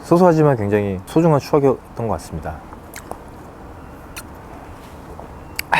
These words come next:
이 오디션 프로그램에 용기를 내서 출연하신 이 화백 작가님들, 진심으로 리스펙합니다. 저야 이제 카메라 앞에 뭐 많이 서고 유튜브도 찍고 출연도 많이 해가지고 이런 게 익숙한데,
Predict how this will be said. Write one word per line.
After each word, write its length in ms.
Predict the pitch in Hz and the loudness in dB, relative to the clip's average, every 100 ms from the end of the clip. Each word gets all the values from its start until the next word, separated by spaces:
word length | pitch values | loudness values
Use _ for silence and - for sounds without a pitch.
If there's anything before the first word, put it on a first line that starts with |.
| - - - - - - - - - - - - - - - - 120 | 0 -2 -4 -6 -6 -12 -18 -18 -18 -18 -18 -20 -20 -20 -20 -8 2
이 100 | 123 | 4
오디션 320 | 127 156 175 | 4 4 2
프로그램에 580 | - 175 175 156 151 123 | 4 4 4 4 2 2
용기를 280 | 113 143 151 | 2 4 4
내서 180 | 131 | 2
출연하신 840 | 120 - 156 143 127 - 123 104 95 | -2 -2 2 2 2 -2 -4 -4 -4
이 40 | |
화백 280 | 98 131 151 | -2 0 0
작가님들, 580 | 139 - 117 104 101 90 80 - - - | 0 -4 -4 -2 -2 -2 -6 -18 -20 -16
진심으로 580 | - 117 127 117 151 190 - - - - - - | -6 -2 0 2 2 0 -8 -18 -20 -20 -18 -16
리스펙합니다. 640 | - - - 135 104 82 - - - - - - | -10 -4 -4 -2 -4 -6 -10 -18 -16 -14 -14 -12
저야 360 | - 127 170 160 | -2 4 6 6
이제 420 | 117 107 110 110 - | 4 2 2 0 -2
카메라 320 | 156 170 160 | 0 2 2
앞에 200 | 139 131 | 2 0
뭐 120 | 101 | 2
많이 220 | 82 104 | 0 0
서고 220 | 110 107 | 0 0
유튜브도 360 | 101 - 113 110 | 0 -2 -2 -2
찍고 300 | - 131 117 | -4 -4 -6
출연도 360 | - - 175 127 | -4 -2 0 2
많이 200 | 87 113 | 2 2
해가지고 440 | 120 98 92 123 | 2 0 -2 -2
이런 200 | 101 104 | 0 0
게 80 | 101 | -2
익숙한데, 560 | 85 - 101 104 127 | -4 -6 -6 -4 -4